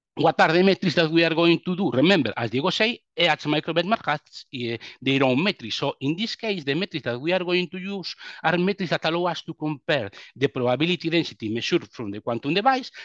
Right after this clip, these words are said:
and the theoretical distribution that, remember, is a Gaussian one. So we fix it. Uh, these metrics are the Kolmogorov-Smirnov and the Kullback-Leibler divergency that are, uh, two very well-known metrics that are used a lot in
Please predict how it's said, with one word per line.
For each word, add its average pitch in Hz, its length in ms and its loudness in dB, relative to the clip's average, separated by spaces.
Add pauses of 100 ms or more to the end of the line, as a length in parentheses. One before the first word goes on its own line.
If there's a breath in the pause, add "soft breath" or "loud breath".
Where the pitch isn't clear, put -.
(140 loud breath)
and 233 160 2
the 247 80 4
theoretical 208 560 0
distribution 185 520 -6
that, 127 200 -4
remember, 180 320 0
is 170 180 -4
a 117 80 -10
Gaussian 117 400 -6
one. 113 280 0
So 117 180 -8
we 139 120 -4
fix - 260 -8
it. 95 100 -14 (500 loud breath)
Uh, 139 480 2
these 160 220 2
metrics 175 320 2
are 131 80 0
the 120 120 -4
Kolmogorov-Smirnov 160 960 -2 (100)
and 123 160 -2
the 120 80 -4
Kullback-Leibler 123 1120 -4 (120)
divergency 160 640 -2 (320 loud breath)
that 151 240 0
are, 185 200 2
uh, 170 320 0 (100)
two 190 160 -6
very 170 160 -2
well-known 165 440 2
metrics 175 340 -2
that 139 120 -6
are 156 140 -2
used 151 360 -8
a 135 80 -2
lot 151 260 -4
in 117 280 -6